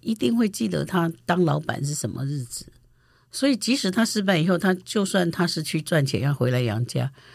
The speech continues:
但是他一直养不了家，因为他一直在记忆着他当初呃，呃，家庭很富裕，他做的生意很大的那个时期，所以变成是，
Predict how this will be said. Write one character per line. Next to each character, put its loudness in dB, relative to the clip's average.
但 4
是 0
他 2
一 6
直 2
养 6
不 2
了 2
家， 0
因 2
为 4
他 -4
一 0
直 -4
在 2
记 0
忆 0
着 -2
他 0
当 0
初 -2
呃， 0
呃， -10
家 2
庭 -2
很 -2
富 -4
裕， -4
他 -2
做 -4
的 -8
生 0
意 4
很 -2
大 0
的 -4
那 0
个 -6
时 -8
期， -10
所 -4
以 0
变 2
成 0
是， -2